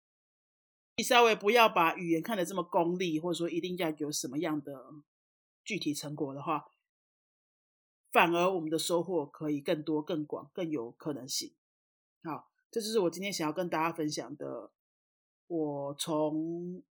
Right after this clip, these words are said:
学日文、学阿拉伯文这样子两件事情得到的一些启发跟感受，希望对各位也有一些不同的思考上的刺激。那么今天的节目差不多就到这边。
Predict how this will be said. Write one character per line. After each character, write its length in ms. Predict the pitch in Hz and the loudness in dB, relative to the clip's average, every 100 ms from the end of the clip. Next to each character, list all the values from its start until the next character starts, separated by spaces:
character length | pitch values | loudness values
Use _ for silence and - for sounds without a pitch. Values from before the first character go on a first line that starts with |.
| _ _ _ | _ _ _
学 280 | - 185 170 | -8 -4 -2
日 200 | 226 214 | -2 2
文、 360 | 170 156 156 160 | 4 4 2 0
学 200 | - 151 | -2 0
阿 140 | 175 | 2
拉 60 | 175 | 2
伯 160 | 170 | 2
文 400 | 160 143 135 147 - - | 0 0 -4 -10 -14 -6
这 80 | 180 | -2
样 160 | 160 | -2
子 120 | 147 | -2
两 180 | 147 131 | -4 -4
件 100 | 170 | -6
事 160 | 151 160 | -6 -6
情 320 | 147 131 143 | -8 -10 -12
得 120 | 151 147 | -10 -4
到 200 | 165 147 | -2 -2
的 120 | 143 | -6
一 60 | |
些 220 | 147 151 151 | -6 -4 -2
启 260 | - - - | -2 -2 -6
发 340 | 156 143 147 _ _ _ | -2 -2 -4 _ _ _
跟 300 | - 160 156 | -6 -4 -6
感 200 | 160 135 | -8 -8
受， 320 | - 196 - - _ _ _ _ | -2 -2 -2 -8 _ _ _ _
希 200 | - - | -8 -2
望 220 | 190 170 | 0 0
对 280 | 170 180 160 | 2 2 2
各 180 | 156 175 | 2 0
位 320 | 170 151 131 127 | 2 0 -4 -2
也 100 | 160 | 2
有 160 | 156 | 2
一 100 | 151 | 0
些 320 | 160 - 156 151 | 0 2 2 0
不 120 | 190 | -4
同 320 | 175 143 139 | -6 -6 -6
的 400 | 147 139 131 85 | -8 -6 -8 -8
思 220 | - 180 | -6 -6
考 240 | 180 135 131 | -6 -6 -4
上 200 | - 147 | -4 -2
的 80 | 147 | -2
刺 280 | - 156 | -2 -4
激。 280 | 143 135 147 - _ _ _ _ - | -4 -8 -12 -14 _ _ _ _ -6
那 140 | 180 | 0
么 260 | 160 151 147 | 2 2 0
今 160 | 208 | -2
天 180 | 196 208 | -2 0
的 140 | 175 | 0
节 140 | 156 156 | 2 0
目 120 | 185 | -2
差 140 | 185 | -4
不 100 | 185 | -4
多 20 | 190 | -4
就 60 | |
到 160 | 196 208 | -2 -2
这 140 | 202 | -4
边。 340 | 190 196 190 | 0 2 2